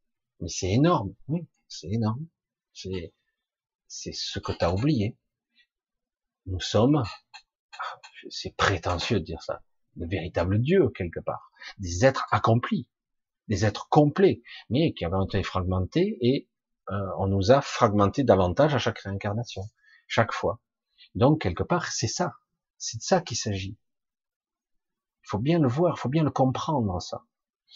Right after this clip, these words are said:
Que c'est de ça qu'il s'agit. C'est que quelque part, nous étions des êtres complets. J'allais dire, euh, qui avons, euh, vécu, ascensionné déjà. Et nous avons évolué, mais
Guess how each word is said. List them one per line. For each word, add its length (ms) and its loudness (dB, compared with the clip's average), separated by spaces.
Que 320 -2
c'est 140 -6
de 60 -8
ça 200 -2
qu'il 160 -10
s'agit. 380 -6
C'est 180 -4
que 80 0
quelque 340 0
part, 420 0
nous 180 -6
étions 300 -2
des 200 0
êtres 200 -6
complets. 480 -2
J'allais 240 -8
dire, 360 0
euh, 320 -2
qui 120 -10
avons, 440 0
euh, 120 -14
vécu, 600 0
ascensionné 840 2
déjà. 440 4
Et 340 4
nous 140 0
avons 280 6
évolué, 720 6
mais 340 2